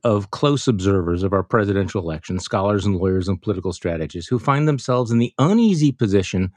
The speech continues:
of intelligence analysts in the months before nine eleven.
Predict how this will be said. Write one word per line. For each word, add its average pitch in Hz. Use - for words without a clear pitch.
of 117
intelligence 143
analysts 92
in 147
the 147
months 120
before 113
nine 101
eleven. 104